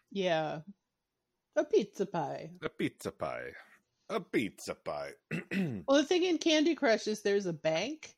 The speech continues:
Speaker 1: Like, each time you win a level, you get, y-, like, you get coins that go in your bank.
Speaker 2: Mm-hmm.
Speaker 1: And I was like, "Oh, so you get to spend those on shit, right?" But you don't, because the bank is locked. So I thought it was, like, a
Speaker 2: <laughs>
Speaker 1: one-time
Speaker 2: What do you mean the
Speaker 1: thing.
Speaker 2: bank is locked?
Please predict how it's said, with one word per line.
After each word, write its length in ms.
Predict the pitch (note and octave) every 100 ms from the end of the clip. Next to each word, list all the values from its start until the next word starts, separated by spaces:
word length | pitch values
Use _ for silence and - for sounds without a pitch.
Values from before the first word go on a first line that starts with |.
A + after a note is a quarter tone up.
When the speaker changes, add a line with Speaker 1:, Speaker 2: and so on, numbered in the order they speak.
| -
Speaker 1:
Like, 200 | G#3 G3
each 240 | A3 C4 -
time 200 | B3+ A#3
you 140 | G#3
win 240 | G3+ G3 F#3+
a 80 |
level, 560 | E3 E3+ G3+ F3 D3+ -
you 240 | F3+ F#3 F3
get, 380 | D#3+ D#3+ D#3 _ _ _ -
y-, 180 | F3+ F3+ -
like, 200 | F#3+ E3
you 80 | F#3+
get 200 | F#3 -
coins 400 | G3 G3 F#3+ -
that 140 | -
go 160 | D#3+ D#3
in 100 | D#3
your 120 | D3
bank. 480 | D3+ C#3 F3 D#4 - _ _ -
Speaker 2:
Mm-hmm. 300 | A#2 E3+ E3+
Speaker 1:
And 80 | G3+
I 80 |
was 160 | G#3 A3
like, 160 | G#3+ -
"Oh, 160 | C#4
so 140 | A#3+ F#3
you 160 | F#3+
get 160 | F#3+ F#3
to 80 | F3+
spend 340 | - - D#4
those 240 | D#3+ B2+ C3
on 200 | A#2+ C3+
shit, 300 | - B2+ -
right?" 340 | A#2 E3+ - _ _ _ _ - -
But 160 | A#3 A3+
you 180 | G3 A3+
don't, 360 | G3 A#3+ D4+ E3+
because 300 | E3+ F#3 E3
the 80 | F3
bank 320 | G3 B3+ B3+
is 140 | E3+
locked. 600 | - E2 D2 - - - - _ _ _ _ _ _ -
So 200 | A#3+ A3+
I 140 | A3+
thought 360 | - B3+ B3 - -
it 120 | A3+
was, 140 | G#3+
like, 180 | G#3+ G#3
a 60 | F#3+
Speaker 2:
<laughs> 0 |
Speaker 1:
one-time 640 | F#3 G3+ A3 - G3+ G3
Speaker 2:
What 100 | E3+
do 40 | E3
you 120 | G3+
mean 100 | F3
the 60 | G#2+
Speaker 1:
thing. 60 |
Speaker 2:
bank 320 | E2+ F2 D#2+ E2+
is 140 | D#2
locked? 460 | D#2 D2+ D2+ -